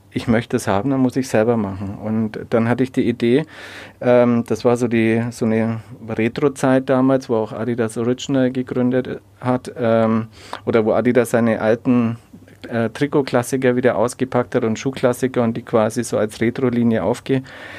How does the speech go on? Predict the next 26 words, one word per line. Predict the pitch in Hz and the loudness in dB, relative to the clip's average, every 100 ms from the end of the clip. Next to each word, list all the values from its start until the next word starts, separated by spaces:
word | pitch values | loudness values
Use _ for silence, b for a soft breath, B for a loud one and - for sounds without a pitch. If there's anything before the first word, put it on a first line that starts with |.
| B B - | B B -2
ähm, | 123 117 117 117 - | 2 4 2 0 2
aufgelegt | 131 127 147 131 131 131 | 0 2 2 4 2 2
hat | 139 131 | 0 0
und | 123 120 | 0 0
das | 117 | 0
dann | 120 117 | 0 0
Adidas | 107 123 123 117 | 0 0 0 0
Originals | 120 151 - 117 113 | -2 -2 0 -2 -2
genannt | - 113 110 135 | -2 0 0 0
hat. | 127 | 2
Also | 117 117 | 0 0
es | 110 | 0
war | 110 | 0
so | 110 123 | 2 0
ein | 113 | 2
Retro-Trend | 110 110 135 165 160 - 151 170 120 | 0 0 -2 0 -2 0 -2 0 0
und | 123 | 2
dann | 123 123 123 - | 4 0 -2 -6
hab | 120 - | -6 -6
ich | - 123 | -8 -2
mir | 135 | 2
gedacht, | 127 123 - | 2 2 -2
„Okay, | 123 - 131 | -10 -2 -2
ich | 131 | 0
mach | 120 | -2
so, | - 127 123 | 0 0 0